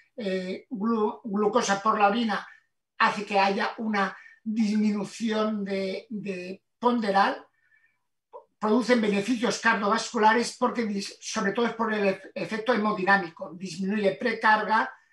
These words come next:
disminuye poscarga, eso llevará a una disminución de la congestión pulmonar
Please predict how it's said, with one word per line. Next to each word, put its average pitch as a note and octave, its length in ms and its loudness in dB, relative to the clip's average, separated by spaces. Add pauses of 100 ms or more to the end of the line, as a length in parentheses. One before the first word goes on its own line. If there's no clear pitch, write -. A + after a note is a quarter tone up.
(160)
disminuye G#3 800 0
poscarga, A3+ 920 0 (400)
eso A#3 240 0
llevará A3 420 4
a A3 60 6
una G#3+ 160 0
disminución G3+ 580 -2
de G#3 60 2
la F#3+ 120 4
congestión G#3 480 -6
pulmonar G3+ 580 2